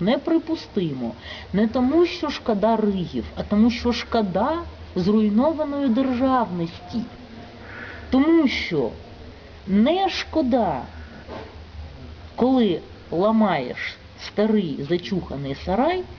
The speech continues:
а шкода того, що тобі нема з чого будувати щось новеньке.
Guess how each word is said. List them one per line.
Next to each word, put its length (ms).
а 100
шкода 420
того, 420
що 200
тобі 260
нема 380
з 200
чого 300
будувати 720
щось 440
новеньке. 720